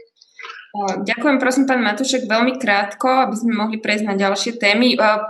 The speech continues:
Ešte by som chcela vyzvať, e, divákov, a už je spustená teda tá funkcia Q and A na dolnom paneli, a aby kladli otázky. A nech sa páči, pán Matušek.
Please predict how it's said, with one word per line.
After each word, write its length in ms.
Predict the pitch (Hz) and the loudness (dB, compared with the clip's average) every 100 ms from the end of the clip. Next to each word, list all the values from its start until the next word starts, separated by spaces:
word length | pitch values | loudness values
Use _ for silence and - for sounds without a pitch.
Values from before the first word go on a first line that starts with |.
| - | -4
Ešte 240 | 226 226 | -4 -2
by 80 | 247 | -2
som 240 | 269 254 | 2 0
chcela 240 | 262 247 233 | 2 2 2
vyzvať, 460 | 240 240 254 254 247 | 0 2 2 4 4
e, 80 | 226 214 208 | 4 4 2
divákov, 960 | 214 233 240 240 269 240 240 247 254 - - - - | 0 2 2 2 2 4 6 4 2 -4 -16 -6 2
a 100 | 202 202 202 202 196 196 - | 4 6 6 6 4 2 -2
už 120 | 226 | 0
je 80 | 233 | 2
spustená 640 | 233 233 - 240 226 208 208 | 2 0 0 2 2 2 0
teda 240 | 226 220 | 0 0
tá 80 | 220 208 | 0 -2
funkcia 560 | 226 226 240 208 190 | -4 -2 0 2 0
Q 160 | - 233 214 | 0 0 2
and 160 | 208 | 4
A 480 | 202 214 226 226 - | 4 4 0 -2 -2
na 160 | 202 196 | 0 0
dolnom 400 | 214 220 226 220 | 2 0 0 0
paneli, 640 | 196 208 208 208 214 208 - | 0 2 0 0 0 -2 0
a 320 | 190 196 190 196 | 2 4 2 0
aby 80 | 196 | -2
kladli 400 | - 196 202 196 | 0 0 0 -2
otázky. 800 | 185 202 196 196 - 233 247 247 _ _ _ _ | -2 0 0 -2 -4 -2 -2 -2 _ _ _ _
A 160 | - 196 | -4 -2
nech 160 | 208 247 | 0 -2
sa 80 | |
páči, 240 | 226 208 240 | 0 0 -2
pán 240 | 233 214 | -2 0
Matušek. 640 | 196 196 233 - 247 247 | 0 -2 -2 -2 -2 -4